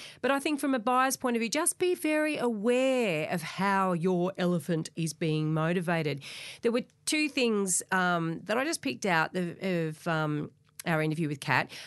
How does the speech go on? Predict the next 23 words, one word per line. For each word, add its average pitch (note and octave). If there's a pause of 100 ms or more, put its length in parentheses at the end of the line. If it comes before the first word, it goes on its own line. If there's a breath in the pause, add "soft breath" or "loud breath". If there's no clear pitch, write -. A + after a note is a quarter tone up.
(100)
And G#3+
one C#4+
is G#3+
that A3+
she -
did A#3+
talk A#3+
a G3+
lot F3+
about, F3+ (400 loud breath)
uh, E3
social E3
proof. D3
She F#3+
talked B3
a B3
lot A3+
about G3
sharing F#3+
moments D#3
and F#3+
opportunities F3
for E3+